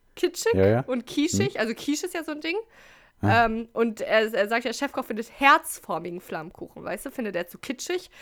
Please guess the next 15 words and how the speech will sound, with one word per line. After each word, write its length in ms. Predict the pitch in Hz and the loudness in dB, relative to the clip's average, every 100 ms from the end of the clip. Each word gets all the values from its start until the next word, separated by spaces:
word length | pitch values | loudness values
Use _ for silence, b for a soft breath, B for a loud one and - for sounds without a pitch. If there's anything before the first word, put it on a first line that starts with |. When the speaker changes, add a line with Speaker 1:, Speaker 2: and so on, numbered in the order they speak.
| B | B
Speaker 2:
Ja. 100 | - | 2
Speaker 1:
und 120 | - 240 | 6 6
er 180 | 240 - | 4 4
ähnelt 300 | 285 302 - | 4 4 0
zu 120 | 240 | 0
sehr 180 | 269 226 | 4 4
anderen 280 | 262 247 233 | 4 0 -2
Teigwaren. 760 | 269 254 - 160 156 - 190 - | -2 -2 -4 -10 -10 -12 -14 -16
Also, 440 | - 190 190 185 190 _ _ _ _ _ _ _ _ _ _ - | -8 -4 -2 -4 -6 _ _ _ _ _ _ _ _ _ _ -2
er 220 | 214 214 | 2 4
ähnelt 220 | 247 247 | 4 2
zu 140 | - 208 | 0 0
sehr 420 | 220 214 214 - | 4 4 4 0
einer 180 | 208 190 | 0 -2
Quiche, 560 | - 269 - - - | -2 -2 -2 -4 -10